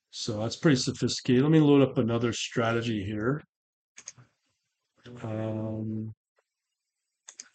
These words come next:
another swing here. Okay, let's pull, try this swing strategy here.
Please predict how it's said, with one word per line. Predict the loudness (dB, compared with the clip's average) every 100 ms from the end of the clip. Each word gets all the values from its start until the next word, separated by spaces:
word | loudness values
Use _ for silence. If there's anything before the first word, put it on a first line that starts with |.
| _ _ _ _ _ _ _ _ -14
another | -8 -6 -4
swing | -4 -4 -2 2 2 2 0
here. | 0 -2 0 0 -4 _ -20 -20 _ _ _ _ _ _ _ _ _
Okay, | 0 4
let's | 4 0
pull, | 0 0 2
try | 2 6
this | 6 4 -2
swing | -6 -2 2 4
strategy | 4 2 0 -2
here. | -2 0 0